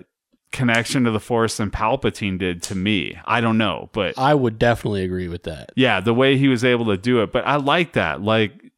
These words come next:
Speaker 1: it's okay to up the ante, but don't
Speaker 2: Mm.
Speaker 1: fucking give me no shit about, like, force powers. Like,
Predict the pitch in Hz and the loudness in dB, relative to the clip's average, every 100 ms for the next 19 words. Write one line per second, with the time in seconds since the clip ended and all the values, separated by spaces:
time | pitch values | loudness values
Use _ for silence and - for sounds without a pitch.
0 | - 120 143 165 - 160 139 113 113 104 | -4 -2 2 0 2 0 2 2 2 -2
1 | 104 110 110 92 98 87 - - - _ | 0 0 2 0 -2 -4 -10 -20 -20 _
2 | 165 190 185 185 165 160 147 147 143 135 | 2 2 4 2 2 2 2 4 4 4
3 | 123 - 139 113 107 104 92 104 - 113 | 2 2 2 2 2 2 2 -2 -2 0
4 | 110 104 - 107 107 104 98 92 - 90 | 2 0 0 2 4 4 2 0 -4 -10
5 | 113 107 95 90 | -12 -2 -2 -2